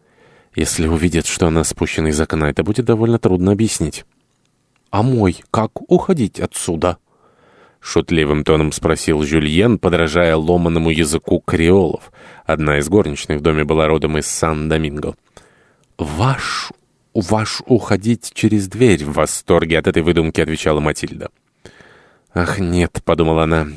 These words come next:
"конечно, этот человек достоин моей любви". Жюльен бросил веревку в сад. Матильда схватила его за руку. Подумав, что это враг, он быстро обернулся и выхватил кинжал.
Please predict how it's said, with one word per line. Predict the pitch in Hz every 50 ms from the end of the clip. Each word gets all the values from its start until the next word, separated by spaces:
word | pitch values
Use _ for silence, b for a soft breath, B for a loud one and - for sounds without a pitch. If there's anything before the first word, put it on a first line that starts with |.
| - -
"конечно, | - 85 80 85 104 113 - - - 110
этот | 104 107 -
человек | - 98 98 98 92
достоин | 92 80 - - - - 90 80 73 73 71
моей | 71 76 71 73
любви". | 73 73 76 71 73 76 76 - _ _ _ _ _ B B B B B B B B B B B B B B B
Жюльен | B 85 78 85 82 82 82 82 78
бросил | 78 85 110 113 - 92 85
веревку | 80 78 76 73 - - 82
в | 76 -
сад. | - 80 71 - - -
Матильда | 85 87 87 - - 87 80 78 80
схватила | 76 - - 85 78 76 - 82 78 73
его | 71 69 69 67
за | 65 69 71 69
руку. | 69 - - - - - - - _ _ _ -
Подумав, | - 87 80 113 147 160 143 101 82 - - -
что | - - - - 85
это | 80 - 85
враг, | 76 80 87 95 90 -
он | - 82 85 80
быстро | 80 90 85 - - 85
обернулся | 82 76 82 78 82 90 95 92 - - - 82
и | 78 78
выхватил | 78 80 78 - 82 80 - 80 76
кинжал. | - - 78 76 71 71 76 73 69 65